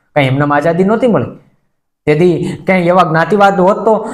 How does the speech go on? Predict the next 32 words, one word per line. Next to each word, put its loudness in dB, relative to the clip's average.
આઝાદી 2
ન 0
મળત. 0
આ 0
જ્ઞાતિવાદ 0
કરીને 2
અંગ્રેજોએ 2
રાજ 2
જરૂર 0
કર્યું, 4
આ 2
ગા-, 0
જ્ઞાતિવાદના, 0
કોમવાદના 0
બી 0
જે 0
છે -2
એ 4
અંગ્રેજોએ 2
વાવ્યા, -2
પણ -2
આવી 0
ઘટનાઓ 0
ઘટી, 2
આવી 2
મહાન 0
કાર્યો 0
થયા 0
દેશના, -2
ત્યારે 0
આ 0
મહારાજાઓએ, 0